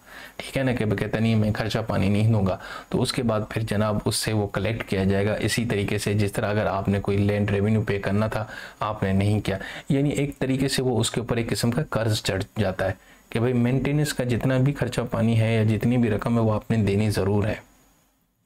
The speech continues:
उसके बाद जनाब आखिरी साइलेंट feature है Dover section दस के अंदर। इसके अंदर ये लिखा हुआ है कि अगर निकाहनामा या marriage contract जिसको हम बोलते हैं उसके अंदर आपने डॉवर का मेंशन ही किया कि किस तरह पे की जाएगी,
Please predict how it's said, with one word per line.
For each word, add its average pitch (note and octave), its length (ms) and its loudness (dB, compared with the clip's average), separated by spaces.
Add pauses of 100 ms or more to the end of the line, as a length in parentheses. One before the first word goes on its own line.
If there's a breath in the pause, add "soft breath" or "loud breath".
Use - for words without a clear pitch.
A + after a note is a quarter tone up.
(680 loud breath)
उसके D3 240 -2
बाद C#3+ 220 2
जनाब B2 320 0
आखिरी A#2+ 300 -2
साइलेंट A#2 400 0
feature A2 320 -2
है G#2+ 320 2
Dover G#2 480 0
section G#2 440 -2
दस G#2 200 0
के A2+ 120 -2
अंदर। G#2+ 200 2
इसके - 280 -4
अंदर G2+ 140 2
ये G2 100 2
लिखा A2+ 260 -2
हुआ A2 180 2
है A2+ 100 0
कि A2+ 120 -4
अगर G#2+ 280 0
निकाहनामा G#2+ 640 2
या G#2 140 0
marriage G#2 320 0
contract G2+ 420 0
जिसको G2+ 240 0
हम G2 100 2
बोलते G2+ 260 0
हैं G#2+ 180 0 (360 loud breath)
उसके B2 240 -2
अंदर A#2+ 180 2
आपने G#2+ 260 0
डॉवर G#2+ 420 2 (420 loud breath)
का A2 80 -2
मेंशन G#2 440 0
ही A#2 140 2
किया G#2 180 -2
कि G2+ 140 0
किस G#2 220 -2
तरह A#2 140 -2
पे G#2+ 200 -2
की A2 200 0
जाएगी, A2+ 400 2